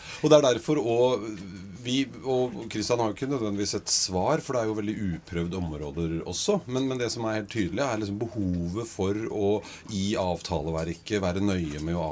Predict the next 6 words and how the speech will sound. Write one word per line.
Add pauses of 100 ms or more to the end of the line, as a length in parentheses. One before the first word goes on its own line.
avtale
hvor
mye
testing
og (300)
akseptanse